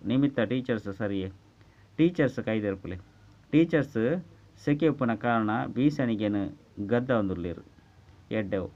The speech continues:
ಮಾತ ನಿಮಿತ್ತ ಟೀಚರ್ಸ್ ಮಲ್ಪೆರು ಬೊಕ್ಕ ಮಲ್ತೊಂದುಲ್ಲೆರು. ಮಲ್ಪವರ,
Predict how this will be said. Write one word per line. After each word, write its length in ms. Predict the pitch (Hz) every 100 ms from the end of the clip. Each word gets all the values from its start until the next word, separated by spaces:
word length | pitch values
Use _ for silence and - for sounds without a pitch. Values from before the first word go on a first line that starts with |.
| - - - - 120
ಮಾತ 240 | 147 180 151
ನಿಮಿತ್ತ 260 | 135 156 143 120
ಟೀಚರ್ಸ್ 380 | 139 135 120 110
ಮಲ್ಪೆರು 380 | 110 98 101 107 147 151
ಬೊಕ್ಕ 180 | - 110 104
ಮಲ್ತೊಂದುಲ್ಲೆರು. 760 | 104 98 98 92 87 85 - - - - - - - - - - - - - - - - - - - - 113
ಮಲ್ಪವರ, 460 | 135 143 131 113